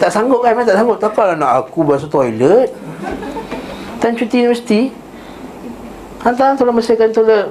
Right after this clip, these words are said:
ni apa semua, tolong lap, tolong buat nota, foto state, foto state nota untuk Islam. Sanggup?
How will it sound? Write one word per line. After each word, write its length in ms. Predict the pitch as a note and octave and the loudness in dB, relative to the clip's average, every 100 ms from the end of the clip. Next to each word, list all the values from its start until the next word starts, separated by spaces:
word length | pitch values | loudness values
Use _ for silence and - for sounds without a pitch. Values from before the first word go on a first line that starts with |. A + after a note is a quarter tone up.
| F#3 | 2
ni 160 | G#3+ G#3+ | 4 6
apa 160 | G#3+ | 4
semua, 240 | G3+ G3+ G3+ | 2 4 2
tolong 320 | G3+ G3+ G#3 | 4 4 6
lap, 240 | G3+ G3 - - - - C#3+ | 4 2 -4 -18 -20 -6 -2
tolong 160 | F#3 F#3 | 0 2
buat 160 | F3+ F3+ | 2 2
nota, 260 | F#3+ G3 | 0 0
foto 160 | F#3+ F#3+ | 0 -2
state, 240 | F#3+ F#3+ | -4 -4
foto 120 | F#3 F#3+ | -2 0
state 160 | F#3+ F3+ | 0 -4
nota 240 | F3+ F#3 | -2 0
untuk 240 | F3+ F3+ | 0 0
Islam. 320 | E3+ G3 F#3+ G3 - - - - - - - - - - - - - | 0 0 0 -4 -16 -20 -20 -20 -20 -20 -18 -16 -16 -16 -16 -16 -6
Sanggup? 300 | - B3 C#3+ | 0 2 0